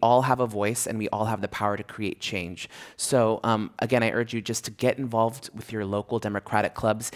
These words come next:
If you can't commit to, um, being on the executive board and being treasurer or something like that, at least go and participate and help canvass. Um, right now, you know, we have, um, a very hotly contested,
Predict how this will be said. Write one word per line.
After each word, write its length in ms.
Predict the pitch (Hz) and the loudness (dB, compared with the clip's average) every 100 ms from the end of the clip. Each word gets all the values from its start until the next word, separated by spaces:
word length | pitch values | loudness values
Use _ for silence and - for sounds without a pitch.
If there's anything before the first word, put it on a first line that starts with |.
| - - | -10 -6
If 80 | 127 | -6
you 80 | 127 | -2
can't 260 | 135 123 | 0 0
commit 540 | - 120 113 117 - - - - | -2 0 0 -2 -6 -10 -14 -12
to, 440 | - 131 120 110 - | -6 0 0 0 0
um, 280 | 107 104 98 | 0 0 -2
being 180 | 113 110 | -4 -2
on 120 | 104 | -2
the 40 | |
executive 460 | 98 - 98 107 98 | -4 -4 -4 -4 -4
board 180 | 101 95 | -4 -4
and 100 | 95 | -4
being 160 | 90 | -8
treasurer 600 | 92 - 107 98 98 92 | -10 -4 -4 -4 -4 -4
or 40 | 85 | -4
something 320 | - 104 90 | -6 -8 -6
like 200 | 92 90 | -6 -2
that, 260 | 113 104 - - - | 0 0 -2 -14 0
at 160 | 120 - | 2 2
least 300 | 156 - - - - | 0 -4 -10 -14 -2
go 160 | 127 135 | 2 4
and 100 | 135 | 2
participate 680 | - 113 123 143 - 123 110 | -4 -4 -2 -2 0 -2 -2
and 80 | |
help 240 | 110 117 - | -2 -2 -4
canvass. 640 | - 110 101 95 - - - - - | -6 -6 -4 -4 -4 -6 -8 -16 -2
Um, 280 | 117 110 107 - | 0 0 -2 -6
right 300 | 113 131 127 | 0 2 2
now, 240 | 127 123 | 2 4
you 120 | 135 | 2
know, 140 | 127 110 | 0 0
we 120 | 113 | 0
have, 300 | 110 113 110 - - | 0 0 0 -12 -4
um, 440 | - 113 104 101 - - | 2 4 2 -2 -6 -4
a 80 | 110 | 2
very 320 | 120 117 117 | 4 6 4
hotly 380 | - 131 - 139 | 4 4 4 0
contested, 640 | 135 - 127 - 131 127 | 0 2 2 4 2 2